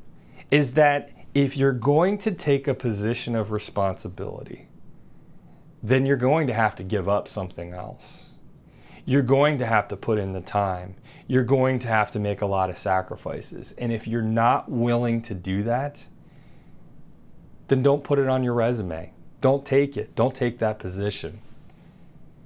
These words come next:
You know, I've since learned, al-, almost twenty years later, that it doesn't necessarily matter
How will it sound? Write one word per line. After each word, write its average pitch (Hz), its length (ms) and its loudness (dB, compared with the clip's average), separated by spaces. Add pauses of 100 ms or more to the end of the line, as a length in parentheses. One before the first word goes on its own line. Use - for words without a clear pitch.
(260)
You 139 80 2
know, 143 100 6
I've 139 160 0
since - 380 2
learned, 123 680 0 (380)
al-, 127 400 2
almost 123 320 0
twenty 135 320 0
years 107 240 0
later, 101 580 0 (1300)
that 123 400 0 (1080)
it 175 140 2
doesn't 202 380 2
necessarily 117 720 0
matter 101 720 -2